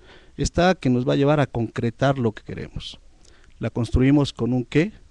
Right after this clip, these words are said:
pero además, eh, algo muy importante es que estas metas son medibles, pero también observables.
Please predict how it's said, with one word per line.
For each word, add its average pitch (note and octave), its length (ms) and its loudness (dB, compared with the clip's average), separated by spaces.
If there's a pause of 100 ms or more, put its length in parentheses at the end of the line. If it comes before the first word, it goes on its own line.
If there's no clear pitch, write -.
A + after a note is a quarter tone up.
(760)
pero C#3 160 0
además, F3+ 540 0
eh, C3 380 2 (100)
algo F3+ 220 4
muy F3+ 200 4
importante D#3+ 760 4
es D#3 140 4
que - 100 0
estas D#3 300 0
metas D3 540 2 (280)
son E3 440 4
medibles, E3 800 0 (320)
pero C#3 160 2
también E3+ 260 -2
observables. D#3 880 -2